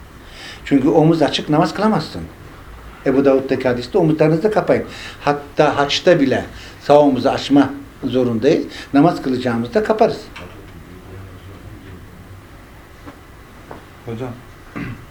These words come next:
Speaker 1: Hı.
Speaker 2: şimdi Kur'an açıklanmaya muhtaç olan kitaptır. Sünnet onu açıklayandır. Peki sünnet hocam, e, Kur'an'daki bir, e, ayeti diyelim, lafzan veya manen, yani bilerek konuşmuyorum.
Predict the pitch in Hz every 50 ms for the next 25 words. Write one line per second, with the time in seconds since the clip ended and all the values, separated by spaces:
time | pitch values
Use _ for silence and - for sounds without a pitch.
0 | - - - - - - - - 117 104 82 76 - - - - - - - -
1 | - - - - - - 131 135 135 139 131 - - - - - - - - -
2 | - - - - - 131 143 151 151 135 135 131 - - - - 143 143 143 147
3 | 147 143 139 139 131 135 - 151 143 143 139 117 113 110 107 104 - - 113 110
4 | 107 - 151 - - - 139 143 151 147 147 143 147 139 135 135 - - - 139
5 | 131 127 117 107 101 95 - - - 143 139 139 147 139 - - - 147 156 165
6 | 170 160 151 143 139 147 135 123 113 - - - 107 104 107 107 104 104 104 104
7 | 104 101 - - - - - - - - - - - - - - - 131 143 156
8 | 156 160 160 165 147 - 170 160 139 131 143 160 160 151 - - - - - -
9 | - - - - 104 104 104 104 101 101 101 101 98 98 95 - - - - 120
10 | 127 131 139 143 139 139 143 127 123 117 104 101 101 - - - - 135 143 139
11 | - - 131 120 120 135 147 160 160 156 151 143 143 131 110 101 95 92 - 101
12 | 110 110 110 107 104 98 - - - - - - - - - - 131 131 135 135
13 | 131 - - 139 139 123 - 123 117 120 127 165 170